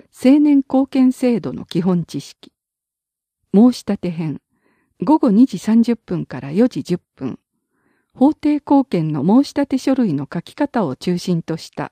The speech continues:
手続きのポイント。講師はいずれも伊藤千佳子司法書士。会場、若松地域センター、若松町十二の六。対象、区内在住在勤在学の方。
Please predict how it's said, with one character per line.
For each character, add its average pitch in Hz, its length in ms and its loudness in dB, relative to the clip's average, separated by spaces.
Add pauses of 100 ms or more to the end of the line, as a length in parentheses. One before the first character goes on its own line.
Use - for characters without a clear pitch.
(120)
手 185 100 -8
続 269 280 0
き - 140 -4
の 120 140 -6
ポ - 180 -6
イ 147 100 0
ン 131 100 -6
ト。 - 240 -18 (840)
講 254 180 2
師 196 160 -6
は 156 120 -6
い 165 80 -4
ず 214 140 0
れ 196 120 -2
も 190 180 -2 (360)
伊 196 80 -2
藤 285 340 0
千 - 120 -18
佳 196 160 -6
子 - 240 -10 (120)
司 - 200 -8
法 175 220 -2
書 147 180 -12
士。 - 240 -20 (1400)
会 208 220 -4
場、 175 380 -6 (100)
若 247 260 0
松 294 280 0
地 214 160 2
域 - 180 -4
セ 190 160 -2
ン 170 80 -2
タ - 380 -14 (100)
ー、 - 60 -8
若 240 180 0
松 233 280 2
町 123 240 -8
十 214 220 2
二 208 140 4
の 170 160 -2
六。 - 360 -18 (1000)
対 196 180 -2
象、 - 360 -8 (400)
区 294 120 2
内 202 340 2
在 226 240 -2
住 240 300 -2
在 202 220 -2
勤 196 260 0
在 180 240 -4
学 180 240 -8
の 156 140 -6
方。 - 340 -16